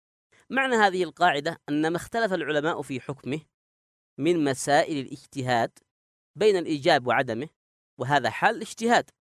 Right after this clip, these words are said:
هذا يجتهد وهذا يجتهد، ولكل دليله، أو بين التحريم وعدمه، ولم يكن لدى أحد الطرفين نص صحيح صريح الدلالة لا معارض له من جنسه،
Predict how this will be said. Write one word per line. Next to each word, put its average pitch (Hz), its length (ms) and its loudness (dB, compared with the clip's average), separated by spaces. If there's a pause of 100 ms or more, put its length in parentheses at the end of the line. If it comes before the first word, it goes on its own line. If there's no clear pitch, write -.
(340)
هذا 180 240 4
يجتهد 160 360 -4
وهذا 226 240 2
يجتهد، 170 320 -4 (220)
ولكل 165 600 0
دليله، 180 320 0 (720)
أو 214 140 6
بين 233 220 8
التحريم 185 540 0
وعدمه، 147 420 0 (560)
ولم 226 340 2
يكن 214 220 0
لدى 185 200 4
أحد - 260 2
الطرفين 165 680 -2
نص 170 420 -6
صحيح 151 760 -6
صريح 170 380 -6
الدلالة 135 580 2 (680)
لا 190 220 8
معارض 175 480 2
له 156 240 4
من 143 180 -2
جنسه، 131 360 -6